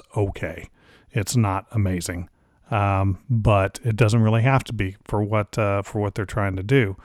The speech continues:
The thing is, uh, not too long ago, he was diagnosed with cancer. And I,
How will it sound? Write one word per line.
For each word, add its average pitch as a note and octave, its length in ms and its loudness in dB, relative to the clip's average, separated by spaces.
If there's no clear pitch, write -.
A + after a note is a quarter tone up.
The B2+ 60 0
thing D3 300 6
is, A#2+ 380 6
uh, A2 320 0
not A#2+ 300 2
too B2 160 0
long D3+ 260 6
ago, G#2+ 180 4
he A#2+ 160 -2
was G2+ 140 0
diagnosed G#2 500 0
with F#2 100 -10
cancer. - 460 -2
And G2+ 480 2
I, G2+ 140 -2